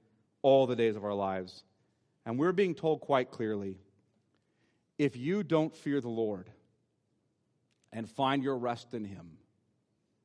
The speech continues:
then you ought to be afraid that your faith is temporary and will only damn you.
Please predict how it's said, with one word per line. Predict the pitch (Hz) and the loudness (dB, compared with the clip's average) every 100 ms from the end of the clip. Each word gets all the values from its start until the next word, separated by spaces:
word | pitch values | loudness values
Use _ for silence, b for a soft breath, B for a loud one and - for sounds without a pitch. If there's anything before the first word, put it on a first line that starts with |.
| _ _ _ _ _ _ _ - | _ _ _ _ _ _ _ -8
then | 113 | -4
you | 123 135 | -2 0
ought | 123 | 0
to | 117 | 0
be | 120 | -2
afraid | 107 - 104 95 | -6 -8 -8 -8
that | 90 | -10
your | 90 101 | -12 -12
faith | - 110 110 | -8 -8 -10
is | 107 | -16
temporary | - 95 90 87 82 82 98 _ _ _ _ _ _ _ _ _ _ | -14 -14 -14 -14 -14 -18 -20 _ _ _ _ _ _ _ _ _ _
and | 123 117 | -6 -4
will | 104 104 | -4 -4
only | 104 110 | -4 -6
damn | 107 92 85 | -8 -10 -12
you. | - | -18